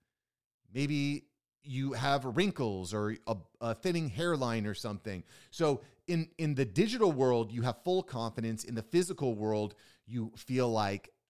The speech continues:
a lesser than, less than type of person. That is gonna, I think, bring depression and, uh, self-pity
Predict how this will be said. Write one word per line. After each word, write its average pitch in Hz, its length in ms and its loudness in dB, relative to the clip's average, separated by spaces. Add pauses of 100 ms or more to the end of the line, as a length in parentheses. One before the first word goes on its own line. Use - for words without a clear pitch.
a 107 300 -4
lesser 117 640 0
than, 92 500 -2
less 117 320 -4 (260)
than 107 440 -4 (220)
type 101 160 -8
of - 100 -18
person. 139 380 -2 (360)
That 202 160 0
is 208 140 -2
gonna, 135 300 2 (240)
I 139 120 0
think, 127 340 -4
bring 131 600 0
depression 143 840 -2 (720)
and, 127 520 -2 (240)
uh, 110 140 -6
self-pity 160 800 -2